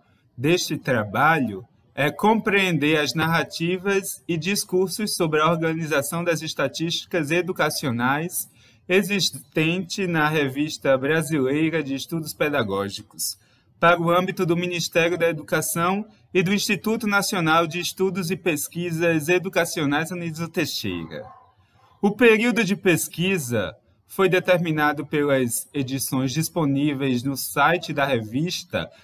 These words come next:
desde a sua criação até a ditadura civil-militar, só voltando a ser publicadas novas edições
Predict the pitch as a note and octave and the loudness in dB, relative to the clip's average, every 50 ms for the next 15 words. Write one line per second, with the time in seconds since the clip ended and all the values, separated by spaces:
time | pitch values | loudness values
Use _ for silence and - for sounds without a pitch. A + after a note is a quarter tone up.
0 | _ - D3 F#3+ G#3+ G3 G#3 G3 F#3 - G3 F#3 F3 F3 - F3+ F3 D3 - - | _ 0 2 2 4 4 2 0 0 2 2 2 4 4 4 2 4 4 2 0
1 | - - F3 E3+ F3+ F#3+ G3 G3+ - - - - _ _ - - E3+ F3+ D#3+ - | -2 0 2 2 4 2 2 0 -4 -10 -20 -20 _ _ 2 4 4 4 4 2
2 | - A#3+ B3+ C4+ C4+ B3+ G#3+ A#3+ A#3+ A#3 G#3+ F3 G3+ G3+ G3 G3 G3 - A3+ A3 | 4 6 6 6 6 4 2 0 0 2 2 4 4 4 2 2 0 0 0 0
3 | G#3 D#3 D3+ F#3+ G3 G3+ G3 G3 G3 G3+ G3+ - - - B2 G#2+ G2+ F#2 F#2+ - | 0 0 2 2 2 2 2 0 0 0 -2 -2 -2 -2 0 2 2 0 0 -4
4 | - - - - - A3+ A3 G#3+ G#3 A3 G#3 F3+ - G#3+ G#3 A3 A3 G#3 G3+ G3 | -12 -18 -8 0 4 4 6 6 6 6 4 4 4 4 2 4 4 4 2 2
5 | - - F#3+ F#3 F3 D#3+ - - A3+ A#3 A3+ F3 G3+ E3+ - - - D#3+ D3 D3+ | 4 4 4 4 4 4 2 2 2 4 4 4 4 4 4 2 2 4 4 6
6 | E3 F3 D#3+ C#3+ C3+ B2+ A#2+ - D#3 D#3+ F3 F#3+ F#3+ F3+ G3 E3 D3+ F3+ E3 D3 | 6 4 2 0 -2 -2 -2 -2 2 4 4 4 4 4 2 2 2 0 0 0
7 | D#3+ D#3+ - - - F3+ F#3 F#3+ F#3+ G3 G3 G3+ G3+ - - - | -2 -4 -4 -2 0 0 2 2 2 0 0 -2 -2 -4 -8 -12